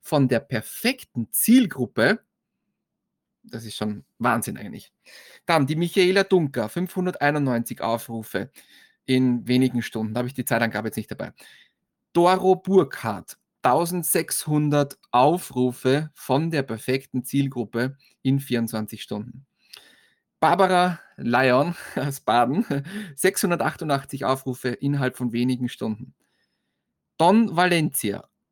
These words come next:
dreitausendachtunddreißig Aufrufe von der perfekten Zielgruppe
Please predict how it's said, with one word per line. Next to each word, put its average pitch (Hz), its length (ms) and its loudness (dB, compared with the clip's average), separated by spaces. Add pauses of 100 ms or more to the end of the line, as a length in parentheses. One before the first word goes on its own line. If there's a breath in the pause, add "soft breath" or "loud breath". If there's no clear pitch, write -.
(180)
dreitausendachtunddreißig 139 2000 -2
Aufrufe 120 880 -2 (140)
von 165 520 -2
der 117 120 -4
perfekten 139 720 -6
Zielgruppe 139 840 -4